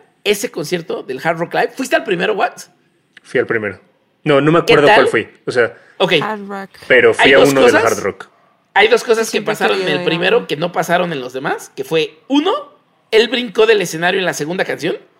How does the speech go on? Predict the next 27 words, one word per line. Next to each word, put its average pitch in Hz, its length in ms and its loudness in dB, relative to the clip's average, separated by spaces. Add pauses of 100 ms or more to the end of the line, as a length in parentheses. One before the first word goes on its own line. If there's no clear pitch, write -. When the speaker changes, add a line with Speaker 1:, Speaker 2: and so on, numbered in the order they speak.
(220)
Speaker 1:
Nadie 220 300 2
lo 214 100 2
pensó, 175 280 -4
ni 165 120 -8
seguridad, 180 560 0
nadie 247 220 0
lo 240 80 2
Speaker 3:
No - 60 -6
Speaker 1:
pensó. 208 240 -4
Speaker 3:
mames. - 160 -16
Speaker 2:
Entonces 123 400 -4
Speaker 1:
Y - 20 -2
Speaker 2:
no 151 60 2
Speaker 1:
el 160 40 0
güey 214 140 4
Speaker 2:
fui 208 80 2
a - 40 4
Speaker 1:
cayó 180 160 4
Speaker 2:
ese. - 20 8
Speaker 1:
en 233 80 0
medio 240 140 4
de 240 80 6
la 180 80 4
gente 196 280 -2
con 147 160 -4
el 135 80 -6
micrófono. 180 380 0